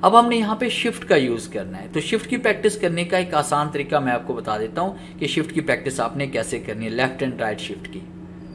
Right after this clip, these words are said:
आपने lines को इस तरह select करना है, Select करने के बाद आपने यहाँ पे change case पे आना है और उसके बाद capitalize each word, कि हर word का पहला letter यहाँ पे बड़ा हो जाएगा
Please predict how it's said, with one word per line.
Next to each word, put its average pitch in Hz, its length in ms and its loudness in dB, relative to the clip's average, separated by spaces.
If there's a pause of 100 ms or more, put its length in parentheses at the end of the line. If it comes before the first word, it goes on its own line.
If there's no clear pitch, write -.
(500)
आपने 135 320 4
lines 127 340 4
को - 100 -2
इस 135 120 0
तरह 143 100 6
select 151 320 4
करना 185 240 6
है, 196 160 2 (300)
Select 143 300 4
करने 139 220 2
के 131 160 2
बाद 156 420 6
आपने 135 420 4
यहाँ 131 480 0
पे 107 120 -6 (640)
change 175 260 6
case 131 320 4
पे 127 100 0
आना 92 220 -6
है - 160 -14 (120)
और 165 240 10
उसके 160 180 0
बाद 143 360 6
capitalize 143 560 4 (120)
each 147 280 2
word, 110 280 0 (460)
कि 190 80 8 (100)
हर 208 240 8
word 185 300 10
का 190 140 10
पहला 185 480 6
letter 143 320 6
यहाँ 127 300 4
पे 160 100 4 (100)
बड़ा 123 160 4
हो 104 160 0
जाएगा 95 440 -8